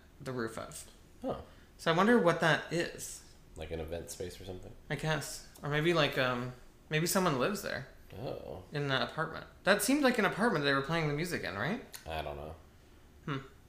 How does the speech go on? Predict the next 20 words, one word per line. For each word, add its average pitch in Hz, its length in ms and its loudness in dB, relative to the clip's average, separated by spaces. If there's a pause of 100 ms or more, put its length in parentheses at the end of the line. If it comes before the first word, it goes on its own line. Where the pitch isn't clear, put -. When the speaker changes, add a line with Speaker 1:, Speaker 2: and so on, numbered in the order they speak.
(480)
Speaker 1:
Whatever 185 320 10
it 143 60 6
is, 135 280 2 (960)
we 147 160 -2
saw 147 360 6
it 139 60 -2
<laughs> - 0 -
twice 160 420 6
in 170 100 2
one 151 120 4
episode. 135 480 -2 (140)
They 151 100 -2
showed 143 220 0
the 131 80 -2
sign. 127 280 -2 (460)
Speaker 2:
Oh, 92 180 0
okay. - 260 -8 (840)
Speaker 1:
Um, 156 760 8
so 175 320 8
then 165 760 4